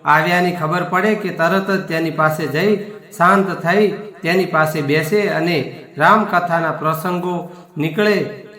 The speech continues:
તે એક ચીતે સાંભળે. નાનપણમાં તો આ માટે તેને ઠીક સમય મળતો, પણ ભાભી આવ્યા પછી તો તે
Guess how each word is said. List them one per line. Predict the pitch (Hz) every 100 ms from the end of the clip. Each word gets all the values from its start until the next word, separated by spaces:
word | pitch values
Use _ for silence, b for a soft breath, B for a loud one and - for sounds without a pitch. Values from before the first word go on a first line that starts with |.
| -
તે |
એક | 190 185 196 208 -
ચીતે | 175 170 170
સાંભળે. | 143 135 120 127 98 - - - _ _ -
નાનપણમાં | 135 180 233 226 220 208 202
તો | 202 196
આ | 185 185 180 175 - - -
માટે | 151 170 196 190
તેને | 185 190
ઠીક | 180 190 196 -
સમય | - 175 170
મળતો, | 147 139 139 113
પણ | - - 180 151 - - - - - _ -
ભાભી | 147 143 202
આવ્યા | 190 175 185 175
પછી | 175 180
તો | 185 190
તે | - 175 170 139